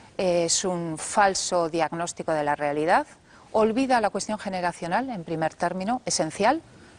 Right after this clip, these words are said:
Las mujeres hemos empezado a competir más tarde por las mismas posiciones,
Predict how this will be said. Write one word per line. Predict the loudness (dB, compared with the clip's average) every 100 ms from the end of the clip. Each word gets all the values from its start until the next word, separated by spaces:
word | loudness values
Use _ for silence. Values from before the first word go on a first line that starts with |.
| 0
Las | 2
mujeres | 2 0 0 2
hemos | 2 0 0
empezado | -2 -2 2 4 4
a | 2
competir | 0 -4 0 0 0
más | 0 0
tarde | 2 0 -2
por | -4
las | -4 -4
mismas | -4 -4
posiciones, | -2 -2 -2 0 0 0